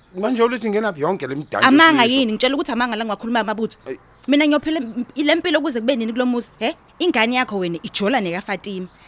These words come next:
Speaker 2: Nawe ngapha noFatima nibhizi nocingo nikhuluma ngemhlangano mbumbu.
Speaker 1: Kahle, kahle, kahle nje olwethu, kahle ukuhlanganisa izinto ezimbili ezingafani, ezingahlangani futhi.
Speaker 2: Awusho-ke, nenza nani noFatima vele?
Speaker 1: S-, senza, s-, senza nani makwenze njani?
Speaker 2: Phendula.
Speaker 1: Nansi ngihlole yambo.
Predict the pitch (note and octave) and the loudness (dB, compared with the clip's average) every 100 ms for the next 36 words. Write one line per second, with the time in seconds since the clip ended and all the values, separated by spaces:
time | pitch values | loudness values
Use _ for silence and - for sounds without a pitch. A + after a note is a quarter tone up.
0 | - E3 F#3 A#3 C#4 G3+ A#3 G#3+ F3 A3+ | -16 -2 2 4 4 2 -2 -4 -8 -8
1 | C4 A3+ F3 - G#3+ F3 D#3 F#3 A#3+ C#4 | -6 -6 -6 -4 -4 -2 -6 -4 -4 -4
2 | F3+ D#3+ - A3+ D4+ F3 B3 G#3+ F3+ E3 | -6 -8 -6 -6 -6 -6 -6 -6 -6 -6
3 | E3+ G#3 - D#3+ D3+ C#3+ D3+ G3 F3+ F#3+ | 0 0 0 -2 -2 -2 -4 -2 -2 -2
4 | E3+ E3+ E3 D#3+ E3 E3+ - E3 E3 F3 | -2 -2 -2 -4 -6 -6 -4 0 0 -2
5 | F#3+ C3+ D3 E3+ E3+ C#3 D3+ C#3 A2 - | -4 -4 0 2 2 0 0 0 -4 -4
6 | C#3+ A2 E2+ F2+ E3 D3 A#2+ C3 A#2+ A#2 | 0 0 0 -2 0 2 0 -2 0 0
7 | G#2 B3 D4+ D4+ D#4+ - B3+ C4+ C4 C4+ | 0 0 0 -2 -4 -4 -6 -4 -2 -2
8 | D4 C#4 B3+ C4+ A#3 G3+ A3 _ _ - | -2 -2 -6 -6 -6 -6 -8 _ _ -16
9 | - - G#3+ A#3 A#3 A3+ - _ _ A#3+ | -14 -12 -6 -4 -4 -6 -10 _ _ -20
10 | - - _ - F#3+ G#3 C4 C4 C4+ C#4+ | -20 -20 _ -20 -10 -4 -4 -2 0 2
11 | D#4+ E4 D4+ F4 E4 D4+ G#3 D#3 F4+ E4 | 4 4 4 6 6 4 0 -2 -4 -2
12 | B3+ A3 - G3 F3 D#3 B2 | -2 0 2 6 6 4 2